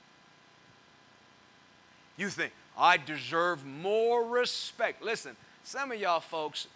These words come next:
show me no respect. And you know something? I still love you. I'm cool with it. You know why?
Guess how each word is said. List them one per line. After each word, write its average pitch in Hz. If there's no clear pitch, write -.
show 185
me 151
no 156
respect. 127
And 165
you 220
know 240
something? 240
I 233
still 277
love 277
you. 226
I'm 247
cool 320
with 277
it. 156
You 226
know 254
why? 254